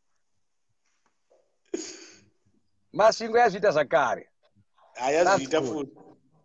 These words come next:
Speaker 2: Yes.
Speaker 1: Okay, mukoma, tine about five minutes to go. And any
Speaker 2: Okay.
Speaker 1: questions, please? What is mukoma Samson Resoro? Tichakumbira maadmins, vapiwa mapre-approvals,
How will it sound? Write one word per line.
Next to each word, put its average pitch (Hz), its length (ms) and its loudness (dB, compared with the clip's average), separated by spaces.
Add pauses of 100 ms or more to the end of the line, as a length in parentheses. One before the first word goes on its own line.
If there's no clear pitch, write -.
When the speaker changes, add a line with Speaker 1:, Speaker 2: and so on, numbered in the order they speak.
(160)
Speaker 2:
Yes. 131 720 -2
Speaker 1:
Okay, 202 220 0
mukoma, 208 440 2
tine 202 460 2 (380)
about 135 280 0
five 180 120 2
minutes 175 180 -2
to 147 80 -8
go. 170 300 2 (760)
And 160 200 0
any 214 140 0
Speaker 2:
Okay. - 80 -10
Speaker 1:
questions, 226 520 0 (160)
please? 190 440 -8 (320)
What 190 120 0
is 180 60 -6
mukoma 190 280 0
Samson 202 500 -2
Resoro? 185 540 -2 (720)
Tichakumbira 196 460 0
maadmins, 156 580 -2
vapiwa - 320 -2
mapre-approvals, 151 880 -2